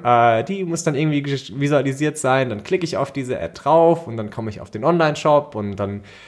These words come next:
kann ich da hoch und runter scrollen oder wie viele Bilder kann ich mir angucken und dann, äh, muss ich das irgendwie auch kaufen und dann tue ich das in den Warenkorb und mit welchem Bezahlanbieter kann ich bezahlen und welche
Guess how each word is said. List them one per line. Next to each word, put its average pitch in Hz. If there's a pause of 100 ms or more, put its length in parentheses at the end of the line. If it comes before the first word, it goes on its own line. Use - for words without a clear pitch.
(260)
kann 143
ich 135
da 156
hoch 147
und 135
runter 180
scrollen 151
oder 117
wie 139
viele 156
Bilder 180
kann 151
ich 139
mir 139
angucken 139
und 113
dann, 123
äh, 98
muss 117
ich -
das 123
irgendwie 123
auch 135
kaufen 175
und 120
dann 123
tue 143
ich 135
das 131
in 135
den 131
Warenkorb 139
und 120
mit 120
welchem 131
Bezahlanbieter 135
kann 131
ich 120
bezahlen 123
und 110
welche 117